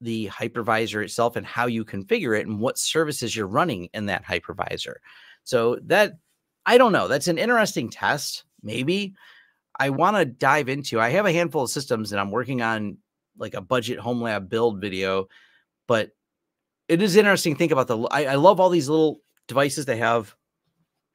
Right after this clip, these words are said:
low power consumption. Patrick from Serve the Home has reviewed this. This is on my desk because I need to review it. If I have it on my desk and I keep staring at it, I know I'll get it reviewed.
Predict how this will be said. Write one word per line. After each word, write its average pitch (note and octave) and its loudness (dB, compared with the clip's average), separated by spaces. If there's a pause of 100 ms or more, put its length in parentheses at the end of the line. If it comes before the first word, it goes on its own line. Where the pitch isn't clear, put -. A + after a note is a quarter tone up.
(340)
low C#3 4
power C3 2
consumption. C3 -6
Patrick A#2+ -4
from A#2 -14
Serve B2 0
the A#2 -2
Home B2 -2
has A2+ -4
reviewed G#2 -4
this. D#3+ 6
This - -4
is G#2 -6
on G#2 0
my G#2 0 (200)
desk A2+ 0
because G2+ -8
I G2 -4
need G#2 -4
to G2+ -6
review G#2 0
it. D3+ 2 (600)
If - -10
I C#3+ 4
have C#3+ 10
it D3+ 6
on D3+ 6
my C3+ 4
desk C3+ 2
and C3 -2
I B2 -4
keep B2 -6
staring C3+ 0
at D3 2
it, - -4 (640)
I B2 2
know A#2+ 0
I'll A2+ 2
get B2 0
it A#2+ -2
reviewed. A#2+ -4